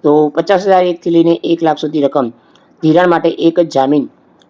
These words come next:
આપવાનો હોય છે. એટલે કે પચાસ હજારથી નીચેનું હોય તો જામીન આપવાના નથી અને પચાસ હજારથી લઈને એક લાખ સુધી હોય તો તમારે એક જ જામીન આપવાના રહેશે. તો મિત્રો, આની અંદર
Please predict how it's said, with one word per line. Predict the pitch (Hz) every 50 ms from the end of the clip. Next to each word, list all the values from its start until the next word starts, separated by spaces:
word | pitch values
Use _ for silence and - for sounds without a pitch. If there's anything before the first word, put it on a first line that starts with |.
| _ -
આપવાનો | 165 165 160 - - 160 143 143 151
હોય | 147 139 131 120
છે. | - -
એટલે | - 180
કે | 170 196 190 185 - -
પચાસ | 180 165 - 180 165 147 170
હજારથી | 160 160 156 151 147 160 - _ _ _ _ _ _ _ _ - 165
નીચેનું | 160 156 160 147 - 170 160 156 160 156
હોય | 143 170 170 143 113 107 _ _ _ _ _ _ _ _ _ _ _
તો | 160 147 143 139 135 135 139 139 - - _ _ _ _ - - 147
જામીન | 131 135 135 135 147 151
આપવાના | 151 147 151 139 139
નથી | 143 139 135 143 131 110 - _ _ _ _ _ _ _
અને | - 131 131
પચાસ | - 160 151 180 175 160 -
હજારથી | 165 151 143 135 147
લઈને | 147 143 143 147 - -
એક | 165 180 180 170
લાખ | 156 143 135
સુધી | - 147 131 131 131
હોય | 123 143 135 117 104 - _ _ _ _ _ _ -
તો | 151
તમારે | 143 143 135 127 131
એક | 135 - 139 156 156 -
જ | 165 147 -
જામીન | 123 120 120 127 147 160 214 233 - _ _ _ _ _ _ _ _ _ -
આપવાના | 156 143 - - 135 131 135 139 147 - _
રહેશે. | - 143 120 - - 143
તો | 143 160
મિત્રો, | 170 185 196
આની | 190 180 180 185
અંદર | 180 180 180 170 175